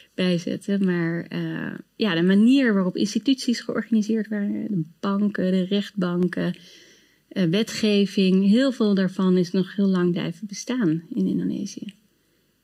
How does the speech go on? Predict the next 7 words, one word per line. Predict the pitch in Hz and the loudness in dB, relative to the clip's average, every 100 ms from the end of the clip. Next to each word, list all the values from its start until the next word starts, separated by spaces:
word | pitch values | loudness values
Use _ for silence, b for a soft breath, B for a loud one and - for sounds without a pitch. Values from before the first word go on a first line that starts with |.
| _ _ - | _ _ -8
Tot | 208 | -6
op | 196 | -4
de | 208 | -2
dag | 185 185 - | -2 -4 -6
van | - 175 | -10 -6
vandaag. | - 175 233 214 - - - _ - | -4 -4 -4 -8 -16 -20 -20 _ -8
Ja. | 220 | -8